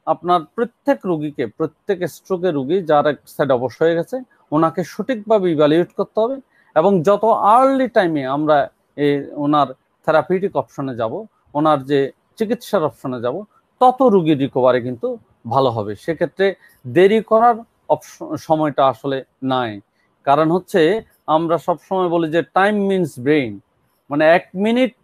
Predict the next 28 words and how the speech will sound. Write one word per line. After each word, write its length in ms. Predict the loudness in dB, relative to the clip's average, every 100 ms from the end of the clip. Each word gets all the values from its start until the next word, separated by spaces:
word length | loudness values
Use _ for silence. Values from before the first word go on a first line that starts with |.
| 0
পরে 260 | 2 4
যদি 260 | 2 0 0
আমরা 280 | 0 0 -2
একটা 260 | -2 -6
স্ট্রোকের 440 | -8 -8 -6 -4 -4
রোগীর 220 | -4 -6
চিকিৎসা 380 | -10 -14 -12 -12
করতে 280 | -12 -10 -4
যাই, 260 | 0 -2 -4 _ _ _
তাহলে 180 | 2 2
প্রতি 380 | 4 2 2 2
মিনিটে 540 | 4 2 2 0 -2 -8 _ 2
ওয়ান 240 | 2 2
point 300 | 2 2 2
nine 340 | 2 2 0
million 340 | -2 -2 0 0
neuron 500 | 0 0 2 2 0
কিন্তু 260 | -6 -6 -6
আপনার 260 | -6 -8
destroy 360 | -8 -8 -6 -4
হয়ে 200 | -4 -6
যাচ্ছে। 320 | -8 -12 _ _ _ _ _ _
তাহলে 200 | 2 2
যত 300 | 2 0 0
মিনিট 360 | -2 -2 -2 0
আমি 200 | -2 -2
নষ্ট 300 | -6 -8 -10
করব, 400 | -8 -10 -12